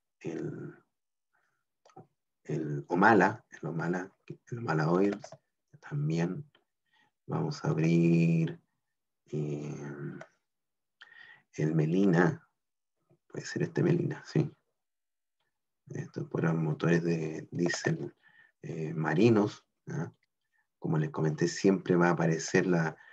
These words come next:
la descripción para el, el mejor uso,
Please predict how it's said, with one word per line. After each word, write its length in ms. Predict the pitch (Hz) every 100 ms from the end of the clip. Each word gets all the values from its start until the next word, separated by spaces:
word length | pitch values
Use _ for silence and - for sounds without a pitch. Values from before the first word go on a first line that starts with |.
| - _
la 140 | 82
descripción 760 | 80 80 - 76 - - 87 85
para 460 | 85 82 78 76 _ _ _ _ _
el, 380 | - 78 73 71
el 160 | 82 78
mejor 420 | 73 71 90 90
uso, 600 | 113 113 - 98 95 -